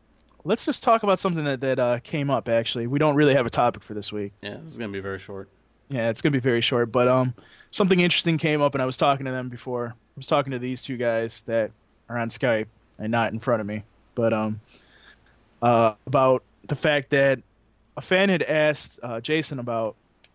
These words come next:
Speaker 1: old shows. And his response was, and I found this response very interesting, was that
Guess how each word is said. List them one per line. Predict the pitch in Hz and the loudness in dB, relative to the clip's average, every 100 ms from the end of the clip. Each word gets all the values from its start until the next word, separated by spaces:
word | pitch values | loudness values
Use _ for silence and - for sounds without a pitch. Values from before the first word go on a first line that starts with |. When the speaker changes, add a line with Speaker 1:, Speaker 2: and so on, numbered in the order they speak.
| _ _ _ | _ _ _
Speaker 1:
old | 131 120 | -4 -4
shows. | - 127 101 62 - - _ _ _ _ _ - - | -2 -2 -2 -4 -12 -18 _ _ _ _ _ -12 -8
And | 131 127 127 127 127 123 | -6 -4 -2 -2 0 0
his | 254 | 0
response | 240 - 156 147 - | 0 0 2 2 0
was, | 135 120 113 - - _ _ | -2 0 -2 -6 -16 _ _
and | 135 | -6
I | |
found | 143 190 180 | 2 4 4
this | 160 | 0
response | 160 - 156 139 | -2 0 0 0
very | 143 127 127 | -2 -2 -4
interesting, | 123 113 120 120 | -8 -12 -12 -12
was | 117 117 | -12 -6
that | 123 117 | -2 -2